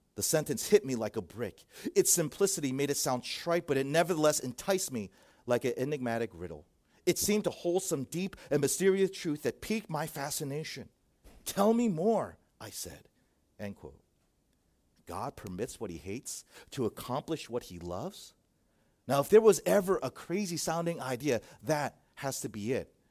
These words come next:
Because if we're honest with ourselves, it just sounds ridiculously false. There is no possible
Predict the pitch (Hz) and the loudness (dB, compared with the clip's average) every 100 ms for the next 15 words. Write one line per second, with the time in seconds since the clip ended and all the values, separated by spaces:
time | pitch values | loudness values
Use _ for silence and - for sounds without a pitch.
0 | _ - 165 190 170 170 170 - 151 196 | _ -4 4 6 6 4 4 4 6 6
1 | 214 214 202 165 - 160 165 - 175 190 | 2 2 4 4 4 4 4 4 0 0
2 | - - 208 190 143 139 - 135 - 196 | 0 2 4 4 2 -2 -6 -4 2 2
3 | 196 156 147 - 131 - 196 254 196 - | 2 0 0 -2 -6 0 6 6 6 -2
4 | - _ _ _ - 311 339 254 214 349 | -14 _ _ _ 4 8 8 6 8 8
5 | 359 359 196 196 202 170 165 139 | 8 6 6 6 6 6 6 6